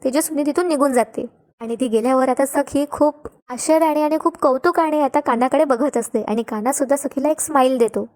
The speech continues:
आणि आता काना सखीकडे चालत येतो आणि बॅकग्राऊंडमध्ये लपंडावचं म्युझिक लागतं. खूप सुंदर म्युझिक आहे प्रेक्षकांनो, नक्की ऐका. तर सखी आता कानाकडे खूप कौतुकाने आणि आश्चर्याने बघतच असते,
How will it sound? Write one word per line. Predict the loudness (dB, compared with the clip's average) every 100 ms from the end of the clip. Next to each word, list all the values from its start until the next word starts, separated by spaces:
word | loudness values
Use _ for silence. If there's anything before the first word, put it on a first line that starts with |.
| _
आणि | -6 -2
आता | 0 -2
काना | -2 -2 0
सखीकडे | 0 0 2 2
चालत | 2 2 2
येतो | 4 2
आणि | 2
बॅकग्राऊंडमध्ये | 0 2 2 2 0 0 0
लपंडावचं | 0 0 0 0 0 0
म्युझिक | 0 -2 0 -2
लागतं. | 0 -2
खूप | -2 -4
सुंदर | -2 -2 0 0
म्युझिक | 2 0 0
आहे | 2 2
प्रेक्षकांनो, | 2 0 -2 -2 0 -2 -6 -2
नक्की | -2 0
ऐका. | 0 0 -6 -8 -10
तर |
सखी | -6 -6 -2 -2
आता | -2 -2 -2 -2
कानाकडे | -8 _ -6 -2 0 2 0 0
खूप | -2 -2 -2 -2
कौतुकाने | 0 0 0 0
आणि | 0 0 -2
आश्चर्याने | -2 2 0 0 0
बघतच | 0 0 0 0
असते, | -2 -2